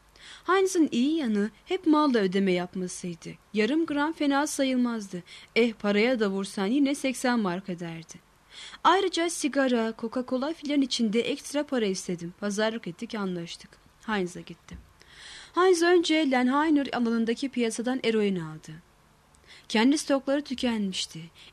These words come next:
Eski savunma bakanı Leber'i andıran bu muhasebeci tipinin eroinmanlar arasında dolaşırken hali oldukça komikti. Fakat işini biliyordu. Ayrıca sürekli müşterisi olduğu bir satıcı kız da bulmuştu. Kız ona hep temiz mal veriyordu.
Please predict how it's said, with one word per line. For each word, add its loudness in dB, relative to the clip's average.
Eski 0
savunma 0
bakanı -2
Leber'i 0
andıran -2
bu -4
muhasebeci -2
tipinin -4
eroinmanlar -2
arasında -4
dolaşırken -4
hali -2
oldukça -2
komikti. -8
Fakat 2
işini 2
biliyordu. 4
Ayrıca 4
sürekli -2
müşterisi 0
olduğu 0
bir -2
satıcı -6
kız -6
da -6
bulmuştu. -8
Kız -4
ona 2
hep -6
temiz 4
mal -2
veriyordu. -6